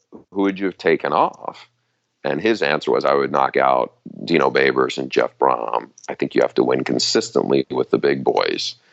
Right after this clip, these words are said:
He also th-, took real issue with you not having Jim Harbaugh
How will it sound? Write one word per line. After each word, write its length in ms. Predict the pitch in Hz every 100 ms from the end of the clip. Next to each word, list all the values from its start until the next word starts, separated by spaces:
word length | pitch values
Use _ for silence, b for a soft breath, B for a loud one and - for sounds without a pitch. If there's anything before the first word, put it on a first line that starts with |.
| b _
He 220 | - 92
also 320 | 69 67 - 62
th-, 120 | - _ _
took 240 | - 67 - -
real 320 | 71 69 65
issue 260 | - - 58
with 200 | 58 -
you 500 | 62 62 62 - - -
not 180 | 65 62
having 300 | 64 60 62
Jim 180 | 65 60
Harbaugh 400 | 67 62 60